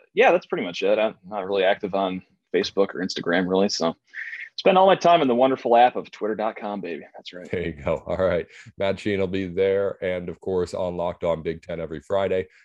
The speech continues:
Speaker 2: I'm here every day reminding you of everything you need to be in the loop of in the Big Ten. We'll be back Monday, of course, with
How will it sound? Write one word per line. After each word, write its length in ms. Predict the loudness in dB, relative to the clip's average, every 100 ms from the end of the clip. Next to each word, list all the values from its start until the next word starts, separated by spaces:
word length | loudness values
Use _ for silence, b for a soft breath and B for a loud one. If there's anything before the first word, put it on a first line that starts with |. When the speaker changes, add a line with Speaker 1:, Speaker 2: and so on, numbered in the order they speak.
| b
Speaker 2:
I'm 200 | -4 -2
here 160 | 0 0
every 180 | 0
day 180 | -2 -2 -4
reminding 360 | -6 -6 -6
you 120 | -8 -8
of 120 | -10 -12 -6
everything 560 | -4 -2 -2 -2 -4 -4
you 120 | -4
need 400 | -6 -8 -8 -12 _ -14
to 100 | -10
be 400 | -6 -4 -4 -4
in 240 | -4 -2 -4
the 60 |
loop 300 | -4 -4 -4
of 200 | -2 -2
in 120 | -2
the 60 | -4
Big 280 | -6 -8 -6
Ten. 260 | -4 -4 -6 b b
We'll 100 | -2
be 80 | 0
back 200 | 0 0
Monday, 340 | 0 2 2
of 80 | 0
course, 300 | 0 -2 -2
with 140 | -8